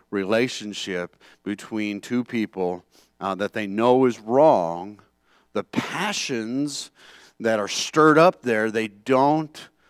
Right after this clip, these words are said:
care about the consequences down the road, right? They're so stirred up in the passions of the moment or whatever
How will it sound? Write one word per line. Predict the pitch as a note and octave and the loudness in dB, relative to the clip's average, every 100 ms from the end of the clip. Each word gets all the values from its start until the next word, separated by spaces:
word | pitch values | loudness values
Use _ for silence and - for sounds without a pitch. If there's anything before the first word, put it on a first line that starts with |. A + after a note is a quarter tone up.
| _ _ _ _ _ | _ _ _ _ _
care | - - F#3 C#3+ | -12 -2 2 2
about | G#2+ G#2+ G2+ | 2 0 -2
the | F#2 | -8
consequences | - C#3 C3+ - A2 A2 F#2+ - F2+ D#2+ | -8 -4 -4 -6 -12 -10 -12 -12 -16 -10
down | G2 F#2 F2 | -8 -8 -10
the | |
road, | D#2 F2+ F2 C#2 _ _ _ _ _ _ _ _ | -12 -12 -12 -14 _ _ _ _ _ _ _ _
right? | E2+ F#2+ G#2+ _ _ _ _ _ - | -20 -20 -20 _ _ _ _ _ -10
They're | G2 | -10
so | - - D3 D3+ F3 | -8 -2 6 8 6
stirred | - - F#3+ F#3 | 4 0 4 6
up | F#3 E3 | 6 4
in | D3 | 0
the | C3+ | -2
passions | C#3+ E3 F3 - E3 D3 | -4 -4 -4 -4 -4 0
of | E3 D3+ | 0 0
the | |
moment | D3+ E3+ G3 E3+ B2+ C3+ | 0 2 2 2 0 -2
or | B2+ | -4
whatever | A#2 C3+ D#3 E3 E3 D#3+ | 0 0 2 0 2 2